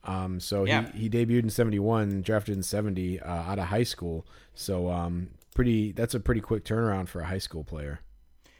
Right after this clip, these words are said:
Speaker 2: Yeah, it is. Um, uh, yeah, so, uh, uh, that's interesting. He, he would certainly, um, I mean, he was born in nineteen fifty-two, so, uh, you know, he probably, if he
Speaker 1: Yeah.
Speaker 2: hadn't had, had some demons, he'd probably, probably still be alive today.
Speaker 1: Yeah, younger than my mom.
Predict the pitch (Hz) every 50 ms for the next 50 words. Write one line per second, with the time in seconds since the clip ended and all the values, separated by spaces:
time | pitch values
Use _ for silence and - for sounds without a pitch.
0 | _ _ - 160 190 185 160 117 - - - - 127 123 127 127 123 123 123 120
1 | 120 117 - 120 120 120 123 123 135 185 220 - - - 160 160 156 147 147 143
2 | 143 139 139 131 - 123 135 131 143 170 170 170 180 175 - 160 - 185 175 170
3 | 156 143 143 139 139 139 156 147 131 - - 165 175 170 139 143 135 123 117 113
4 | 110 107 104 101 95 95 95 95 98 - 113 117 120 120 123 143 143 120 - -
5 | 131 127 127 113 107 107 110 113 113 - 113 101 - 113 107 - 101 87 - -
6 | 113 107 95 87 80 - - 95 90 90 87 85 85 85 85 85 - 101 98 90
7 | 87 90 104 98 - - 107 107 101 107 95 107 101 95 92 - - - - -
8 | - - - - - 131 120 123 147 156 147 139 135 131 120 117 - 120 123 123
9 | - 113 104 95 113 139 139 120 107 107 101 104 117 101 - 135 139 131 143 143
10 | 135 127 156 156 160 160 160 151 - 175 156 160 165 156 156 165 170 165 - -
11 | - - 151 - - - - - - 123 127 120 107 101 104 110 113 117 117 110
12 | 110 104 98 95 92 90 95 104 104 95 87 87 85